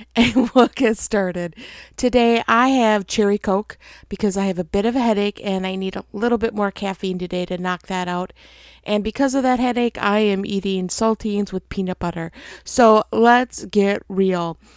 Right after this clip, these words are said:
My family does something that I know a lot of families used to do. I don't know if all the families, if friends and family still do this. We play the game Wordle together. So we have a group chat,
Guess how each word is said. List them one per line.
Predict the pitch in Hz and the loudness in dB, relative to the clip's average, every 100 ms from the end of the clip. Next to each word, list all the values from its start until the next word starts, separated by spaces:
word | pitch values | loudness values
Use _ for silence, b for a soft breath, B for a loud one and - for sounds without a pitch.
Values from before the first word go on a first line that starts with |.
| B B B B B B _ - | B B B B B B _ -4
My | 220 269 339 | 2 4 2
family | 302 247 233 226 226 | 2 0 2 0 -2
does | 208 196 | 0 -2
something | 214 190 208 196 | -4 -2 -4 -2
that | 190 | -2
I | 190 | -2
know | 185 190 | 0 0
a | 196 | 0
lot | 190 185 | 0 0
of | 214 | -2
families | - 190 185 185 190 180 - | -2 -2 -2 -2 -2 -4 -2
used | 285 302 - | -2 -2 -2
to | |
do. | 262 269 269 | 0 2 2
I | 262 - | 0 -2
don't | 339 370 | -6 -4
know | 349 | -4
if | 254 - | -4 2
all | 233 | 2
the | 240 | 2
families, | 240 240 226 208 - - | -2 -2 -2 -4 -8 -12
if | - _ _ | -12 _ _
friends | - 240 226 208 | -4 -2 -2 -4
and | 202 | -4
family | 220 202 196 | -4 -4 -6
still | - 196 | -6 -6
do | 190 247 | -4 -2
this. | 202 196 B B B B | -2 -6 B B B B
We | 220 294 339 | -2 0 0
play | 339 285 | 0 -2
the | 240 247 | -2 -4
game | 220 208 202 | 0 -2 -2
Wordle | 196 202 196 | -2 -2 -2
together. | 185 202 185 180 175 | -6 -4 -2 -2 -6
So | 196 | -4
we | 202 | -4
have | 185 | -4
a | |
group | 175 - 269 285 | -8 -4 -4 -4
chat, | - 277 233 226 220 - | -6 -2 0 0 -2 -6